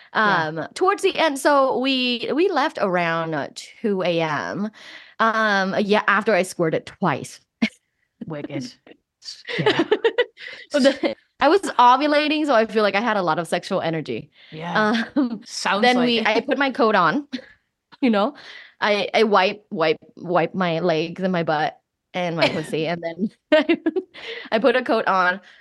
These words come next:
Speaker 2: My partner put his tux back on, and we got an Uber, and we got home, and then he made me, um, omelet, an omelet.
Speaker 1: Oh, nice. 'Cause you are ovulating. I get it.
Speaker 2: Yes. I'm hungry. It's,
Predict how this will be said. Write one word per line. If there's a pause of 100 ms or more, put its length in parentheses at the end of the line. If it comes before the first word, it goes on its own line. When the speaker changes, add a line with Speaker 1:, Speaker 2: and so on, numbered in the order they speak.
(120)
Speaker 2:
My
partner
put
his
tux
back
on,
and
we
got
an
Uber,
and
we
got
home,
and
then
he
made
me,
um,
omelet, (600)
an
omelet.
Speaker 1:
Oh, (140)
nice. (340)
'Cause
you
are (140)
ovulating.
I
get
it.
Speaker 2:
Yes.
I'm
hungry.
It's,